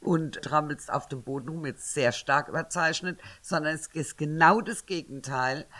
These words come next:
Du musst in deinen Körper rein, du musst diese rollende Bewegung machen und ich glaube, diese Beispiele, die du gebracht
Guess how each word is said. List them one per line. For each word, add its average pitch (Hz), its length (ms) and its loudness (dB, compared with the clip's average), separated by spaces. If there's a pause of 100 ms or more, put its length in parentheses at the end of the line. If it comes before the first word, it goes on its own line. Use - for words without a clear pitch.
(180)
Du 151 120 -2
musst 170 420 -4
in 151 180 -6
deinen 143 340 -2
Körper 143 320 -4 (120)
rein, 127 300 -4
du 185 80 -10
musst - 340 -12
diese 156 260 -10
rollende 143 360 -4
Bewegung 135 560 -10
machen 180 240 -4
und 147 180 -12
ich - 160 -12
glaube, 165 320 0
diese 147 300 -12
Beispiele, 131 580 -4
die 123 160 -12
du 127 100 -12
gebracht 127 460 -8